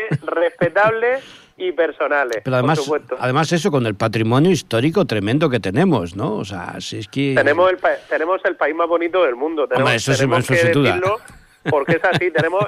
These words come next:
Speaker 1: el país más turístico del mundo. Y eso es un hecho por la suma de tantos y tantos atractivos turísticos que tiene toda la geografía nacional.
Speaker 2: Desgraciadamente no se cuida como se debería.
Speaker 1: Totalmente.
Speaker 2: Bueno.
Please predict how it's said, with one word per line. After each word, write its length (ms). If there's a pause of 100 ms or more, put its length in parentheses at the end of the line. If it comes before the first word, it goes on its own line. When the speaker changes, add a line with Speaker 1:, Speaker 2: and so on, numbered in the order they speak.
Speaker 1:
el 180
país 260
más 300
turístico 480
del 160
mundo. 380 (520)
Y 140
eso 200
es 120
un 120
hecho 240
por 140
la 140
suma 420 (320)
de 180
tantos 540
y 80
tantos 420
atractivos 520
turísticos 580 (320)
que 160
tiene 240
toda 180
la 140
geografía 480
nacional. 460 (220)
Speaker 2:
Desgraciadamente 840
no 140
se 160
cuida 300
como 180
se 100
debería. 480 (880)
Speaker 1:
Totalmente. 720
Speaker 2:
Bueno. 140